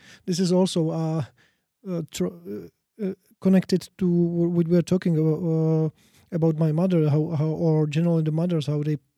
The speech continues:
try to protect the, the children. Uh, my mother knew it, like,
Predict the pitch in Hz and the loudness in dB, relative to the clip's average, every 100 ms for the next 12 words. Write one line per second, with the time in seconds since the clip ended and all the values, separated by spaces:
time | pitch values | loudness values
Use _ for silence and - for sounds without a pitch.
0 | _ - 160 147 156 165 156 180 190 143 | _ -6 -4 -4 -4 -4 0 0 -2 -2
1 | 151 143 147 143 139 - 190 175 120 113 | -2 0 -2 -6 -8 -2 -2 0 -2 -4
2 | 120 _ _ _ _ - 139 135 - - | -8 _ _ _ _ -10 -6 -6 -8 -12
3 | 156 151 147 151 151 151 160 156 151 151 | -4 -2 -2 -2 0 2 2 4 2 -2
4 | - 160 160 160 165 160 160 156 - - | -6 -8 0 4 6 6 4 2 -4 -20
5 | - 131 127 - | -10 -6 -6 -10